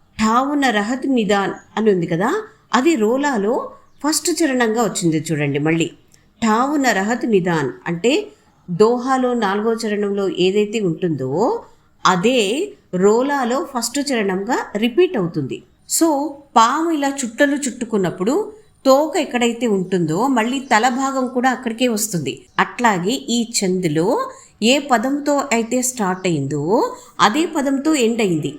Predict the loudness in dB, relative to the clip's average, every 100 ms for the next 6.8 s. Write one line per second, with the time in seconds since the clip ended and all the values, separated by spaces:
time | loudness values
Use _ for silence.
0 | -4 -2 -2 -2 -2 0 0 0 -2 0
1 | 0 -2 -2 2 2 0 -8 0 2 4
2 | 0 0 -4 -10 -20 _ _ 2 2 2
3 | 4 4 2 -6 -6 2 4 4 0 -2
4 | -2 -2 -2 -2 -2 -4 -2 0 0 -4
5 | -6 -6 -2 0 0 0 0 2 2 0
6 | 0 0 0 -2 -2 -2 2 2